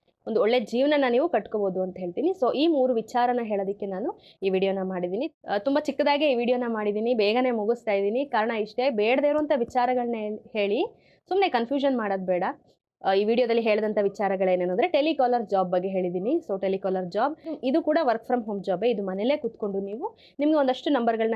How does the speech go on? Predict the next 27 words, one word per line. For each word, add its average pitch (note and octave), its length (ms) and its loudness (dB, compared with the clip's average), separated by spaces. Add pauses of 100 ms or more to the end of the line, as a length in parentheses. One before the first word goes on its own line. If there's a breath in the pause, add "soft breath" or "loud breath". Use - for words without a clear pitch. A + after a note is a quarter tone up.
ಕಳಿಸ್ಕೊಡ್ತಾರೆ, G3 520 -4
ಮನೇಲೇ F#4 360 2
ಕೂತು A#3 280 -2
ನೀವು B3 160 0
ಕೆಲ್ಸನ A#3 380 -2
ಆರಾಮಾಗಿ G3+ 520 -6 (360 soft breath)
ಮಾಡ್ಬೋದು. F3 640 2 (380)
ಇನ್ನೊಂದೇನಂದ್ರೆ C4+ 880 2 (640)
ಉದ್ಯೋಗ C4 280 2
ಮೇಳ A#3 220 2
ಮಾಡ್ತಾ G#3+ 260 0
ಇದ್ದಾರೆ G#3 300 2
ನಾಳೆ, A3+ 460 0
ನಾಳಿದ್ದು, G3+ 680 -4 (260 loud breath)
ಮತ್ತೆ G3 200 -4
ಮೂವತ್ತನೇ B3+ 480 0
ತಾರೀಕು, F#3+ 440 0
ಇದೇ F#3+ 140 2
ತಿಂಗಳು G#3 380 0
ಇಪ್ಪತ್ತೆಂಟು, G3 480 -2
ಇಪ್ಪತ್ತೊಂಬತ್ತು, F#3+ 640 -2
ಮೂವತ್ತನೇ F#3+ 380 -2
ತಾರೀಕು G3+ 300 -2
ಉದ್ಯೋಗ G3+ 340 2
ಮೇಳ F#3+ 220 -2
ಮಾಡ್ತಾ F#3 260 -8
ಇದ್ದಾರೆ. - 520 -6